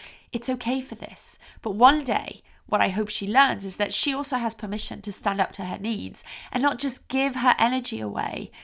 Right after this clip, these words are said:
when she's not ready to. Now let's go back to siblings.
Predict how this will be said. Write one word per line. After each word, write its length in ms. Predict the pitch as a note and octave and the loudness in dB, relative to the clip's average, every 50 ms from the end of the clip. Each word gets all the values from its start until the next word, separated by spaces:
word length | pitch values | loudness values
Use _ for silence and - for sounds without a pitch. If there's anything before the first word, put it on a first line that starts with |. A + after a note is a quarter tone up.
| - - - | -20 -18 -10
when 440 | - G3 G3 A3 G#3+ G#3 G#3+ G#3+ G#3 | -6 4 10 12 12 12 12 10 4
she's 280 | - - G#3+ F#3+ F#3 | -2 -2 -2 -4 -2
not 180 | F#3+ F3+ - - | -2 -2 -2 -2
ready 280 | G3 G3+ G3+ - - | -4 -4 -4 -6 -8
to. 380 | - - - - - - - - - - - - _ - - - - - - - | -10 -10 -10 -10 -12 -12 -14 -18 -20 -20 -20 -20 _ -20 -20 -20 -20 -4 2 6
Now 120 | A3+ A#3 | 6 8
let's 200 | A#3 C4 C4 - | 8 8 6 4
go 100 | - C4+ | 0 4
back 180 | C4+ A#3+ - - | 6 6 4 4
to 80 | - A3+ | 0 -6
siblings. 560 | - - - - F#2 F2+ - - - - - | -4 -4 -6 -6 -8 -10 -12 -14 -16 -16 -16